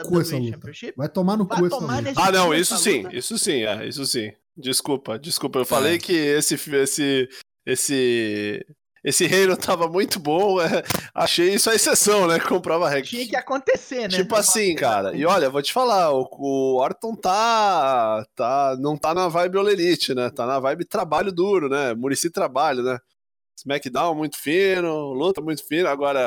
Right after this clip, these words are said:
Speaker 3: eu
Speaker 1: Essa
Speaker 3: não
Speaker 1: foi a
Speaker 3: sei.
Speaker 1: decepção da noite, porque pra
Speaker 4: O que
Speaker 1: mim
Speaker 4: que
Speaker 1: era uma
Speaker 4: deu
Speaker 1: das
Speaker 4: com
Speaker 1: mais
Speaker 4: ele, será,
Speaker 1: esperadas.
Speaker 4: né?
Speaker 3: Mas
Speaker 1: Era
Speaker 3: por
Speaker 1: uma das
Speaker 3: quê?
Speaker 1: mais esperadas e foi a que,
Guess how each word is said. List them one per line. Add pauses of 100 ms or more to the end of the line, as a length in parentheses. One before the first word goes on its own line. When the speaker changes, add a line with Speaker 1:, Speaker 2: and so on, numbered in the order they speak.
(340)
Speaker 3:
eu
Speaker 1:
Essa
Speaker 3:
não
Speaker 1:
foi
a
Speaker 3:
sei.
Speaker 1:
decepção
da
noite,
porque
pra
Speaker 4:
O
que
Speaker 1:
mim
Speaker 4:
que
Speaker 1:
era
uma
Speaker 4:
deu
Speaker 1:
das
Speaker 4:
com
Speaker 1:
mais
Speaker 4:
ele,
será,
Speaker 1:
esperadas.
Speaker 4:
né? (420)
Speaker 3:
Mas
Speaker 1:
Era
Speaker 3:
por
Speaker 1:
uma
das
Speaker 3:
quê?
Speaker 1:
mais
esperadas
e
foi
a
que,